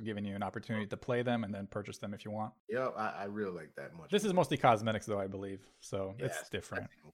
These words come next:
Speaker 2: worse. That's even worse, dude.
Speaker 1: Yeah, I don't like this color. <laughs> Give
Speaker 2: Yeah,
Speaker 1: my money
Speaker 2: man,
Speaker 1: back. <laughs>
Speaker 2: I, I don't, I can't, I don't know about Arc System, but man, BlazBlue Central Fiction has some of the grossest looking color,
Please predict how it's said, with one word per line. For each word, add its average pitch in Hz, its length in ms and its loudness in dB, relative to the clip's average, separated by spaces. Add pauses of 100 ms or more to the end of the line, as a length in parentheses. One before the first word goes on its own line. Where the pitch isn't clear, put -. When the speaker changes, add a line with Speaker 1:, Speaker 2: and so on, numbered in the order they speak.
(100)
Speaker 2:
worse. 104 100 -10 (380)
That's 143 160 2
even 87 180 -6
worse, 120 280 -2
dude. 117 180 -8 (400)
Speaker 1:
Yeah, - 100 -10 (120)
I - 80 2
don't 135 100 4
like 214 160 6
this - 140 0
color. 98 300 0 (280)
<laughs> - 220 -2
Give 233 200 8
Speaker 2:
Yeah, 180 140 12
Speaker 1:
my 127 60 12
money 175 160 8
Speaker 2:
man, 156 160 6
Speaker 1:
back. 196 200 4
<laughs> - 60 -12
Speaker 2:
I, 180 320 4
I 143 60 0 (500)
don't, 208 240 8
I 180 60 8
can't, 180 260 8
I 165 60 8
don't 175 100 6
know 120 120 10
about 110 200 4
Arc 131 200 8
System, 110 300 -2
but 95 160 -2
man, 110 400 4
BlazBlue 135 440 4
Central 131 280 4
Fiction 113 300 -2
has 98 160 0
some 110 140 -2
of 95 80 -2
the 80 60 -6
grossest 127 460 2
looking 127 280 0
color, 143 300 4